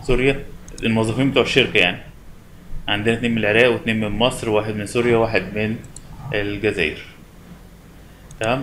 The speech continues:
طيب أنا عايز بقى إيه؟ بص، لما بتيجي تعمل كليك على واحد فيهم بيبدأ يعمل زوم على المكان دوت. طيب أنا عايز أظهر حاجة هنا تخليني زي فلتر، فلتر. في عندي سلايسر، ببدأ أحطه اهوت، وأقول له أنا عايزها من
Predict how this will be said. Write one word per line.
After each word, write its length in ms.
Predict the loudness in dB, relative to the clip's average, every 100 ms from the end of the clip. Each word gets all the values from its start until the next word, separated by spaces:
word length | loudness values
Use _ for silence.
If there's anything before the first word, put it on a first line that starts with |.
| 2
طيب 200 | 2 4
أنا 140 | 2
عايز 240 | 4 2 2
بقى 160 | 2
إيه؟ 220 | 4 2 -2 -12 -16 -16 -16 -16 -18 -18 -16 -14 -6
بص، 220 | 0 2 4
لما 240 | 4 4
بتيجي 200 | 2 2
تعمل 520 | 2 2 0 -2 -4 -8 0
كليك 240 | 2 4
على 160 | 4 4
واحد 140 | 2
فيهم 220 | 0 0 2
بيبدأ 260 | 2 4
يعمل 240 | 4 2 0
زوم 280 | 0 0
على 260 | 0 2 0 -2
المكان 340 | -8 -2 -2 -2
دوت. 260 | -4 -4 -12 -18 -16 -16 -16 -16 -8
طيب 220 | -4 -2 -2
أنا 140 | 0
عايز 280 | 0 0 2
أظهر 420 | 4 4 0 0
حاجة 320 | 0 0 0
هنا 260 | 0 -2 -4 -16 -10
تخليني 500 | -4 -2 0 -2 -4 -6 -18 -20 -18 0
زي 100 | 0
فلتر، 340 | 2 -2 -4 -10 -14 -10 0
فلتر. 240 | 0 0 -8 -12 -2
في 180 | 0
عندي 260 | 2 2 0
سلايسر، 460 | 0 0 4 2 2 -4 -10 -10 -10 -12 -8 -4
ببدأ 220 | 0 0
أحطه 320 | -2 -4 0
اهوت، 260 | 0 0 -2 -10 -16 -14 -16 -12 0
وأقول 260 | 4 4
له 80 | 4
أنا 100 | 2
عايزها 240 | 2 2
من 140 | 0